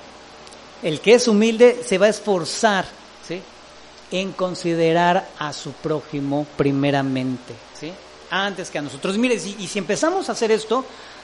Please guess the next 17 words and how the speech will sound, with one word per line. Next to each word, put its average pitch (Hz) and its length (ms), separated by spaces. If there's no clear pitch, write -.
la 180 240
relación 190 560
entre 208 340
la 175 220
comunidad 170 640
cristiana 190 420
va 190 80
a 185 60
cambiar, 156 440
¿sí? - 400
Realmente 208 440
va 180 80
a - 20
empezar 165 340
a 151 60
cambiar, 127 420
¿sí? 139 60